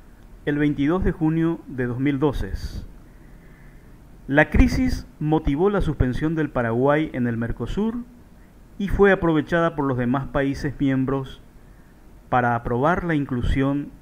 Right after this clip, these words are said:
de Venezuela. Hoy, Nicanor y Lugo ya no están en el poder.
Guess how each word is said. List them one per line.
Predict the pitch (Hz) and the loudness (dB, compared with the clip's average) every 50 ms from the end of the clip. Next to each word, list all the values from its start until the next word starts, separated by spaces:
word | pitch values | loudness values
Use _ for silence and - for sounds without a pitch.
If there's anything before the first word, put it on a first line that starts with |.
| - - | -14 -10
de | 123 120 127 | -4 -4 -2
Venezuela. | 120 123 123 120 117 113 - 123 110 101 95 95 92 92 - - - - - - - - - - - - - - - - - - - - - - - - - - - - - - - - - - - - - - | -2 -2 -2 -2 -4 -4 -6 -6 -6 -8 -8 -12 -16 -18 -20 -20 -20 -20 -20 -20 -20 -20 -20 -20 -20 -20 -20 -20 -20 -20 -20 -20 -20 -20 -20 -20 -20 -20 -20 -20 -20 -20 -20 -20 -20 -20 -20 -20 -20 -20 -10 -2
Hoy, | - 185 220 254 254 262 254 - - - - - - - - - | 0 2 2 2 0 -6 -10 -16 -20 -20 -20 -20 -20 -20 -16 -8
Nicanor | - 127 135 131 - 131 120 135 160 180 185 190 - - - | -4 -4 -4 -2 -2 -2 0 2 2 2 0 -2 -6 -10 -6
y | 135 123 | -4 -2
Lugo | 120 135 165 196 196 185 190 190 190 233 - - - - - 127 120 | 0 2 2 2 2 2 0 0 -2 -2 -8 -14 -20 -20 -18 -8 0
ya | 120 151 160 180 | 2 2 4 4
no | 175 165 | 4 2
están | 147 - - - 131 135 135 135 | 0 0 -2 -2 0 0 0 0
en | 135 131 131 | 0 0 0
el | 127 123 | -2 -2
poder. | 120 123 131 123 117 107 101 92 | -4 -4 -2 -2 -2 -4 -6 -8